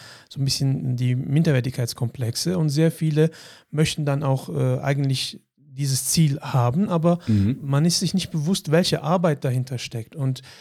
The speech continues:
Speaker 1: äh, welche Zyklen, äh, durchlaufen denn solche, äh, Athletinnen und wenn sie das Ziel erreicht haben, wie geht's dann meistens weiter? Also du hast ja da verschiedene,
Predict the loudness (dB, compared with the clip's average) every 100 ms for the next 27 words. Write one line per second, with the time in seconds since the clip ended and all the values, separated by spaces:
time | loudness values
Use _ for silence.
0 | -14 -6 -2 0 0 -2 -2 -2 -2 -2
1 | -2 -2 -8 -20 -6 -4 -2 2 2 4
2 | 2 2 0 0 2 2 2 0 -2 -4
3 | -6 -6 0 0 0 0 0 0 -2 -4
4 | -2 0 0 -2 -2 -2 -2 0 0 0
5 | 0 0 2 0 2 0 0 0 0 -2
6 | -4 -4 0 0 -2 -4 0 0 0 0
7 | -2 -2 -4 -4 -2 0 0